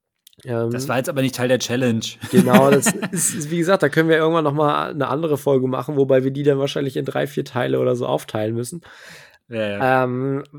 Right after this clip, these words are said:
Speaker 2: ich denk mal, es ist ja dann auch recht schwierig. Ähm, man muss halt immer auch mal eine Uhr finden, die man einfach mal sorgenfrei tragen kann. Ich glaube, dass es nicht der Fall ist, wenn du drei Uhren hast, die im Schnitt dann dreiunddreißigtausend Euro kosten, so.
Speaker 1: Mhm.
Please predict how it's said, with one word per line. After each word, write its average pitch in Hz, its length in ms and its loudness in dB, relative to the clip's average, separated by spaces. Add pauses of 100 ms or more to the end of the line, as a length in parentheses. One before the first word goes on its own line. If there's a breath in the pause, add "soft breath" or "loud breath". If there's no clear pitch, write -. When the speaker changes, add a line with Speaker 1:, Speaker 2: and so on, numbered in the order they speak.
(260)
Speaker 2:
ich - 120 -10
denk 131 200 0
mal, 127 340 0
es 135 180 -10
ist 131 120 -10
ja 127 100 0
dann 117 160 -4
auch 110 220 -8
recht 117 320 -10
schwierig. 127 640 -4
Ähm, 120 540 -8
man 131 140 -4
muss 143 220 -2
halt 131 140 -4
immer 127 180 -6
auch 120 120 -8
mal 120 80 -4
eine 117 160 -4
Uhr 123 180 0
finden, 123 260 -6
die 117 60 -6
man 113 160 -6
einfach 113 300 -8
mal 113 340 -4
sorgenfrei 110 600 -4
tragen 110 420 -10
kann. 107 260 -10
Ich 107 140 -12
glaube, 120 240 -4
dass 110 140 -8
es - 160 -14
nicht 123 180 -8
der 120 80 -8
Fall 113 240 -8
ist, - 200 -12 (480 loud breath)
wenn 123 200 0
du 123 380 0
drei 123 340 -2
Uhren 135 480 2
hast, 117 300 -8
die 143 100 -6
im 143 120 -6
Schnitt - 540 -4
dann 123 180 0
dreiunddreißigtausend 113 960 -6
Euro 107 220 -2
kosten, - 460 -14
so. 107 220 -14 (800)
Speaker 1:
Mhm. 110 220 -16